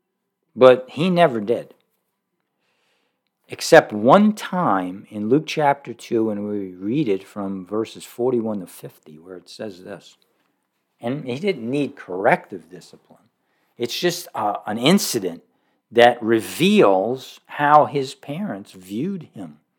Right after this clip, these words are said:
which is kinda contrary to average parents. It says this, "And his parents used to go to Jerusalem every year at the feast of the Passover. And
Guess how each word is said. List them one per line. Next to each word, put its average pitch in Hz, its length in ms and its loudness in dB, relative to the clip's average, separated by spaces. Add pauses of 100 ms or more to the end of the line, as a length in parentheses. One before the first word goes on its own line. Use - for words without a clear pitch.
(160)
which 131 180 -8
is - 120 -12
kinda 156 240 -2
contrary 117 680 -6 (260)
to 127 60 -8
average 110 460 -2
parents. - 460 -16 (440)
It 120 140 -8
says 135 260 2
this, 131 240 -2
"And 110 140 -4
his 110 100 -6
parents - 460 -2
used 151 320 -4
to 160 40 -10
go 135 160 0
to 123 80 2
Jerusalem 107 560 -4
every 139 260 -4
year 95 280 -8 (400)
at 113 140 -4
the 135 80 -4
feast - 360 -8
of 90 120 -14
the 92 60 -16
Passover. 113 580 -12 (1000)
And 135 520 2